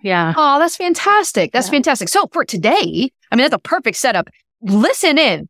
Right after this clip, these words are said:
Speaker 2: This woman has taken her annual salary and made that her monthly salary by crafting creative content. So today, five top tips to make your copy more readable.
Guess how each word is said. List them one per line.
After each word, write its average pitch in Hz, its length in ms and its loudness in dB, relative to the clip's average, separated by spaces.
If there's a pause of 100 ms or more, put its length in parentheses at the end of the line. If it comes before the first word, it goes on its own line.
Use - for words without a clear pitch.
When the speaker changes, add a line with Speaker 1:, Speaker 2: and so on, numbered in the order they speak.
(300)
Speaker 2:
This 392 300 0
woman 220 500 2
has 214 200 0
taken 254 260 -2
her 214 240 0
annual 370 400 2
salary 190 640 0 (240)
and 226 160 2
made 269 140 2
that 262 160 -2
her 262 140 0
monthly 277 560 2
salary 185 600 0 (300)
by 233 180 0
crafting 247 1080 0 (240)
creative 240 760 2 (260)
content. 214 600 -2
So 233 140 0
today, 226 400 0 (440)
five 320 440 2
top - 360 -2
tips - 340 -4
to 226 100 -4
make 214 220 -2
your 190 100 0
copy 302 460 -4
more 247 420 2 (160)
readable. 214 460 0